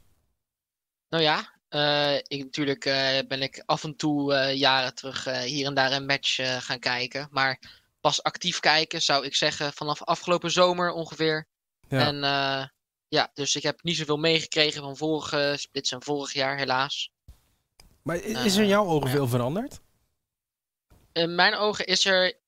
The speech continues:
Speaker 1: in, nou, tenminste sinds afgelopen zomer, is er redelijk wat veel veranderd. Dat, dat kan natuurlijk bijdragen aan corona, maar ik denk ook dat uit zichzelf de scene,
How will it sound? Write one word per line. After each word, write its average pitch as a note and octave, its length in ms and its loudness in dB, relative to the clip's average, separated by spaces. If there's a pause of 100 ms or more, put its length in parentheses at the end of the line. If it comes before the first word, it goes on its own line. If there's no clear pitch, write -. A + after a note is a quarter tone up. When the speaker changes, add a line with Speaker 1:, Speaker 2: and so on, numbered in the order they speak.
(120)
Speaker 1:
in, E3 520 -4
nou, C#3+ 180 0
tenminste C#3+ 460 2
sinds - 320 -2
afgelopen D3+ 420 0
zomer, G#3 380 2
is D#3+ 120 -4
er D#3 140 -2
redelijk D#3 260 2
wat D3+ 140 -8
veel D3 160 -2
veranderd. A3 600 -4
Dat, C#3 280 -8 (280)
dat - 240 -20
kan C3 160 -4
natuurlijk C3+ 360 -6
bijdragen C3+ 500 0
aan C#3 140 -2
corona, D3+ 360 2
maar D#3 160 2
ik D3 100 -6
denk D#3 300 2
ook E3+ 200 2
dat D#3 240 2 (320)
uit E3 220 4
zichzelf D#3+ 640 2
de D3+ 100 -8
scene, D3+ 480 0